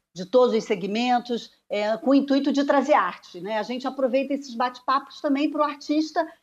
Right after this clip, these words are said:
mostrar um pouquinho do seu trabalho, falar uma poesia, cantar uma música, falar dos seus trabalhos no teatro.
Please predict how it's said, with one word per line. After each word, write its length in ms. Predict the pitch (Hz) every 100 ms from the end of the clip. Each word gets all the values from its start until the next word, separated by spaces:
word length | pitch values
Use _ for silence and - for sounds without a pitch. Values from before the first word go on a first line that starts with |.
| _
mostrar 360 | 370 359 302 285
um 100 | 269
pouquinho 380 | 240 254 254
do 100 | 226
seu 160 | 214 233
trabalho, 680 | 214 175 190 226 226 202 196
falar 280 | 220 208
uma 180 | 220 214
poesia, 640 | 208 185 170 214 226 214 185
cantar 320 | 190 - 220
uma 160 | 214
música, 840 | 180 202 226 220 180 196 - 208 196 _ _
falar 380 | 233 208 214 226
dos 140 | 180
seus 220 | - 202 -
trabalhos 560 | 196 175 196 190 180
no 100 | 185
teatro. 720 | 180 - 190 226 220 214 214